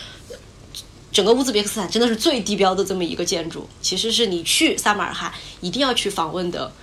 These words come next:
然后在比比哈鲁姆那边呢，那又是另外一个风格的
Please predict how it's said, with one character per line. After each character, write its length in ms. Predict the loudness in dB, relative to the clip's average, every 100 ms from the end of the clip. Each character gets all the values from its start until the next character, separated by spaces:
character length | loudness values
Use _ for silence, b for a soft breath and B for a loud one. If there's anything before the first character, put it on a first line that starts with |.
| B B B B B
然 100 | 0
后 20 | 2
在 80 |
比 140 | 2 2
比 100 | 2
哈 200 | 4 4
鲁 120 | 4
姆 220 | 2 2
那 140 | 0 0
边 200 | 2 2
呢， 180 | 0 4
那 60 | 4
又 100 | 4
是 120 | 2
另 100 | 4
外 100 | 4
一 140 | 2
个 160 | -2 -6
风 240 | -2 -4
格 180 | -2 -4
的 600 | -4 -2 -2 -2 -4 -4